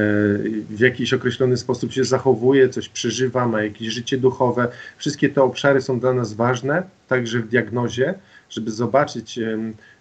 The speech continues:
czy ten problem nie jest na przykład, y, na różnych obszarach. Em, no i wtedy w tej pracy dochodzimy do tego, co jest właśnie tym problemem, bo jak, y, wspominacie o takich sytuacjach,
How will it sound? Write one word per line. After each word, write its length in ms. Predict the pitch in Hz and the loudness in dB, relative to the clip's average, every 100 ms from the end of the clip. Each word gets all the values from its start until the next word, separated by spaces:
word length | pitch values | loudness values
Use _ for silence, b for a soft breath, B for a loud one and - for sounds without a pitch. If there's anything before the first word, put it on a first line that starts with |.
| _ | _
czy 420 | - 117 117 110 104 | -2 0 2 -2 -4
ten 140 | 120 | -6
problem 440 | 107 110 110 110 | -4 -2 -2 -2
nie 140 | 113 113 | -2 -2
jest 220 | 110 104 | -2 -2
na 100 | 113 | -6
przykład, 440 | 107 110 - - | -6 -4 -2 -2
y, 280 | 117 113 110 110 - | 0 0 -2 -4 -8
na 160 | 123 117 | -2 4
różnych 420 | 123 117 117 - | 4 4 -2 -2
obszarach. 540 | 131 - 127 110 117 143 B B B B | -6 -2 0 2 0 -4 B B B B
Em, 480 | - 110 113 123 135 160 - _ _ _ - - | -2 0 0 -4 -6 -10 -14 _ _ _ -18 0
no 120 | 123 | 4
i 80 | 151 | 6
wtedy 240 | 156 151 | 6 2
w 40 | 143 | 4
tej 140 | 143 | 0
pracy 320 | 135 139 139 | 2 0 0
dochodzimy 500 | 127 131 135 131 147 | 0 2 2 2 0
do 120 | 113 107 | 0 -2
tego, 260 | 104 104 | -6 -10
co 160 | 107 113 | -10 -8
jest 140 | 104 | -6
właśnie 240 | 104 101 107 | -6 -6 -6
tym 160 | 113 | -4
problemem, 500 | 107 107 110 98 98 | -2 0 2 0 -2
bo 120 | 104 117 | 2 2
jak, 180 | 117 151 | 2 0
y, 420 | 123 117 120 117 120 151 127 127 | 0 2 2 0 -4 -12 -8 -8
wspominacie 760 | 123 - - 123 123 123 120 120 | -8 -10 2 4 4 4 4 0
o 40 | |
takich 320 | 117 117 110 | 0 -6 -8
sytuacjach, 720 | - 117 113 110 117 - 113 | -8 -2 2 2 2 0 0